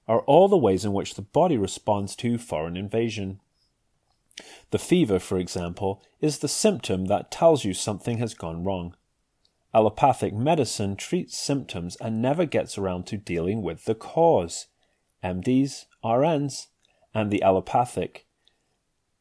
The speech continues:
entourage will adopt a scorched earth paradigm to do anything to suppress the fever, but they have no answer for how to get healthy or deal with what caused the fever in the first place.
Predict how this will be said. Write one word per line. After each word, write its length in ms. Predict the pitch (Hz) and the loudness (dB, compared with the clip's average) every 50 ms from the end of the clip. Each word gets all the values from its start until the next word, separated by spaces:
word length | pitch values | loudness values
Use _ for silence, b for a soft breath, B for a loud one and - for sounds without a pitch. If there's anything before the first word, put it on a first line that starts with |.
| _ - | _ 0
entourage 800 | 120 143 165 156 - - 104 90 80 73 73 80 98 - - - _ _ _ _ _ | 2 2 2 2 0 0 0 2 2 2 0 -2 -2 -6 -10 -14 _ _ _ _ _
will 160 | - 98 98 | 0 2 2
adopt 380 | 101 107 - 127 127 123 - - | 2 4 6 6 6 6 4 0
a 100 | 107 98 | -2 -2
scorched 560 | - - - - 156 160 175 147 - - - - | -2 -4 2 6 6 6 6 4 -2 -8 -2 2
earth 260 | 123 120 117 113 - | 2 2 2 2 -2
paradigm 640 | - - - 165 143 117 98 92 85 85 85 90 90 | -8 -2 0 2 2 2 2 0 -4 -4 -6 -8 -10
to 120 | - - | -10 -10
do 200 | 107 98 95 92 - _ | -8 -6 -6 -6 -6 _
anything 480 | - 135 147 139 120 - - 87 85 87 - | -4 -2 0 -2 -2 -4 -6 -8 -8 -10 -10
to 120 | - 98 | -10 -10
suppress 460 | - - - - - - 87 82 - | -10 -10 -10 -10 -6 -6 -6 -6 -6
the 100 | - - | -10 -16
fever, 460 | - - - 135 120 101 90 90 90 b b b b b b b _ _ _ _ _ | -8 -2 0 2 2 2 0 -2 -4 b b b b b b b _ _ _ _ _
but 160 | - - - | 0 0 0
they 120 | - 104 92 | 2 0 0
have 180 | 95 87 90 | 0 0 0
no 220 | 90 80 80 - - | -4 -6 -8 -6 -4
answer 380 | - 123 139 139 127 - - 101 | -2 -2 -2 -2 -2 -4 -6 -6
for 160 | - - 107 | -6 -6 -8
how 180 | - - 110 104 | -4 0 0 0
to 160 | 98 - 95 | 0 -2 -6
get 160 | - 92 82 | -8 -8 -10
healthy 640 | - - - - 165 160 147 - 127 117 117 - - | -10 -4 0 2 2 2 2 0 -2 -4 -4 -4 -4
or 100 | - 156 | -4 -4
deal 320 | 160 - 180 180 185 190 | -2 0 4 6 6 6
with 200 | 196 165 147 - | 4 2 0 0
what 200 | - 110 82 - | 0 0 -2 -2
caused 360 | - - - 101 98 92 - - | -4 -2 -2 0 0 -2 -4 -8
the 80 | 98 | -12
fever 480 | - - - 92 92 92 87 - 98 101 | -12 -10 -8 -6 -6 -6 -4 -2 -4 -4
in 260 | - - 87 85 85 | -4 -4 -6 -6 -6
the 80 | 87 87 | -8 -10
first 420 | - - - 98 98 98 - - | -6 -2 0 0 0 0 -2 -4
place. 360 | - 104 98 95 95 - - | -2 0 0 0 -2 -6 -12